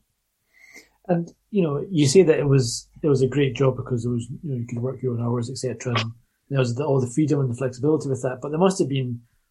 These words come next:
a lot, a lot of deadlines. You know, the, the, the flip side of that is you have to make sure that you're on top of your deadlines and,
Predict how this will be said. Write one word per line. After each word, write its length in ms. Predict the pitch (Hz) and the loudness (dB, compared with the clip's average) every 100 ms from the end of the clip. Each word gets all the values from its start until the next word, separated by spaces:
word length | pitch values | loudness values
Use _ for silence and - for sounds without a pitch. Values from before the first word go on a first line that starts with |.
| - | -6
a 40 | |
lot, 280 | 135 151 170 | 0 2 2
a 20 | |
lot 160 | 165 147 | 0 0
of 60 | 117 | 0
deadlines. 440 | 151 147 127 123 | -2 -2 -4 -4
You 60 | 135 | -4
know, 120 | 131 | -4
the, 240 | 127 131 | -4 -4
the, 100 | 135 | -6
the 200 | 127 131 | -6 -6
flip 180 | 165 175 | -6 -6
side 140 | 151 131 | -2 -4
of 120 | 120 | -2
that 200 | 127 127 | -4 -4
is 140 | 117 | -6
you 140 | 127 123 | -2 0
have 240 | 127 117 | 0 -4
to 300 | - 135 120 117 | -4 -2 -2 -4
make 220 | 127 131 | -8 -6
sure 140 | - | -4
that 140 | 120 117 | -4 -4
you're 120 | 120 | -6
on 120 | 113 | -6
top 240 | - 127 - | -4 -6 -6
of 40 | |
your 100 | 123 | -10
deadlines 560 | 120 120 123 120 117 110 | -6 -6 -4 -6 -6 -8
and, 200 | 113 | -10